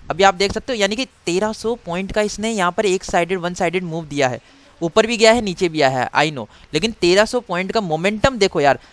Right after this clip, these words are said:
मैं आपको ये नहीं कह रहा कि आप यहाँ पर बाय या सेल करो, नहीं, ऐसा कोई भी रिकमेंडेशन नहीं है, लेकिन मोमेंटम देखो यार, लिक्विडिटी देखो कितना होता है। तो जो आप लोग कहते हो ना कि यार मेरे को लिक्विडिटी क-, कब मिल सकता है, कब मोमेंटम आ सकता है, बड़े मूव कब मैं कैप्चर कर सकता हूँ, तो वो ये टाइमिंग है,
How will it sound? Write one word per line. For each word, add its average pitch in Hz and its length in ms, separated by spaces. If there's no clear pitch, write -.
मैं 208 160
आपको 214 260
ये 202 180
नहीं 208 160
कह 202 120
रहा 196 120
कि 202 120
आप 196 160
यहाँ 190 160
पर 190 120
बाय 160 300
या 185 120
सेल 170 280
करो, 175 260
नहीं, 170 220
ऐसा 175 180
कोई 196 160
भी 190 80
रिकमेंडेशन 180 600
नहीं 175 180
है, 214 100
लेकिन 226 260
मोमेंटम 208 580
देखो 165 240
यार, 165 180
लिक्विडिटी 220 600
देखो 190 240
कितना 190 300
होता 165 260
है। 120 120
तो 294 100
जो 262 240
आप 247 200
लोग 247 180
कहते 214 220
हो 220 60
ना 233 100
कि 220 120
यार 233 80
मेरे 226 140
को 233 80
लिक्विडिटी 196 520
क-, 190 340
कब 226 100
मिल 196 180
सकता 190 320
है, 202 180
कब 214 120
मोमेंटम 185 460
आ 185 100
सकता - 280
है, 208 100
बड़े 196 260
मूव 240 240
कब 220 160
मैं 208 140
कैप्चर 196 320
कर 196 160
सकता 208 260
हूँ, 233 100
तो 233 80
वो 190 120
ये 185 140
टाइमिंग 113 360
है, 104 120